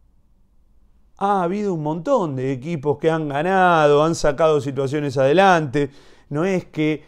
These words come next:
estamos hablando de que no hay ninguna manera de que De Michelis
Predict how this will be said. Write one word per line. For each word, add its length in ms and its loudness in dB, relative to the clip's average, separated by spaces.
estamos 540 -2
hablando 640 0
de 260 -4
que 220 -2
no 160 0
hay 100 2
ninguna 600 0
manera 720 -2
de 180 0
que 120 2
De 160 8
Michelis 760 -2